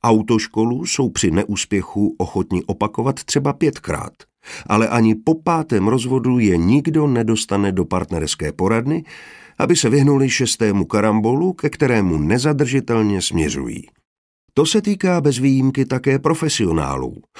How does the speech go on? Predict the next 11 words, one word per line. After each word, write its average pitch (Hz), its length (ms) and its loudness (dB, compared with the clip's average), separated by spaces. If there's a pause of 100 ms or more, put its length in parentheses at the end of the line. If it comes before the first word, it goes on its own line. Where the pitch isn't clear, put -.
(140)
u 107 120 2
nichž 107 380 2
jsou 92 200 0
často - 480 -4
tyto 107 340 -4
oblasti 95 500 -2
ve 82 140 0
stejném, 113 680 -2 (280)
ne-li 113 320 4
větším 90 440 0
nepořádku 139 800 0